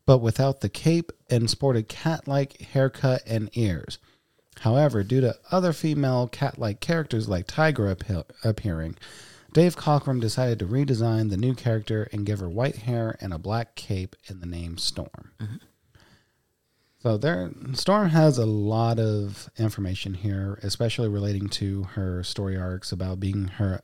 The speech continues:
Speaker 1: an inf-, um, orphan in Cairo.
Speaker 2: All right. And then her being essentially recognized as a goddess, and then later on, when she left the X-Men for a while, she became leader of the Morlocks.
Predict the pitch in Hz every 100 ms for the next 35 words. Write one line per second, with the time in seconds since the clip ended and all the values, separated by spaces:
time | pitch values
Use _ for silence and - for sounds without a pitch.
0 | - 107 101 101 101 _ - 101 95 85
1 | - 117 - 113 110 101 87 78 107 _
2 | - 117 110 - _ _ _ _ - -
3 | - _ _ - 107 107 107 104 104 107
4 | 107 113 110 107 - - 123 117 110 117
5 | 117 113 117 120 127 123 123 120 113 113
6 | 110 117 - - - 135 117 123 120 120
7 | 120 123 120 117 120 113 110 - - _
8 | 104 120 - 120 123 131 - 120 117 123
9 | - - 117 110 117 113 107 113 120 117
10 | 117 131 - -